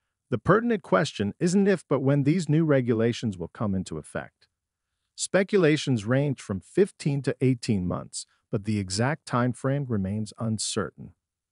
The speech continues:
What is certain, however, is that this facet of the market will undergo a transformation. Post-implementation of the rules, seeking a negative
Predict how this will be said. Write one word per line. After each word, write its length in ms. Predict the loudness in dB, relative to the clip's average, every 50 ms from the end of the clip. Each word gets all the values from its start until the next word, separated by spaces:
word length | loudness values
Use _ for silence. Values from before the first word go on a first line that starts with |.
| _ _ _ _ _ _ _ _
What 240 | _ 2 2 4 4
is 100 | 4 2
certain, 360 | 2 2 2 2 2 2 0
however, 500 | -2 -2 -2 -4 -4 -4 -4 -6 -6 -8 -8 _ _ _ _
is 200 | 0 0 0 2
that 180 | 2 0 0 2
this 220 | 2 2 2 0
facet 420 | -2 -2 -2 0 0 0 0 0 0
of 140 | 0 -2 -2
the 80 | -2
market 480 | -2 0 0 -2 -2 -4 -6 -8 -10 -8
will 240 | -6 -6 -6 -6 -6 _
undergo 500 | -2 0 0 0 0 0 0 0 0 0
a 60 | -2
transformation. 880 | -4 -6 -6 -6 -6 -8 -10 -10 -8 -4 -4 -4 -4 -4 -8 -14 -18 -20 -20 _ _ _ _ _ _ _ _ _ _ _ _ 0
Post-implementation 1200 | 2 2 2 0 -4 -4 _ 0 0 2 2 2 2 2 0 -2 0 2 0 0 2 0 -2 -4
of 100 | -4 -4
the 80 | -6 -4
rules, 480 | 0 0 2 2 0 -2 -6 -10 -16 -20 _ _ _
seeking 420 | -6 2 2 2 4 4 2 2 4
a 60 | 4
negative 500 | 4 2 2 2 2 2 2 2 -2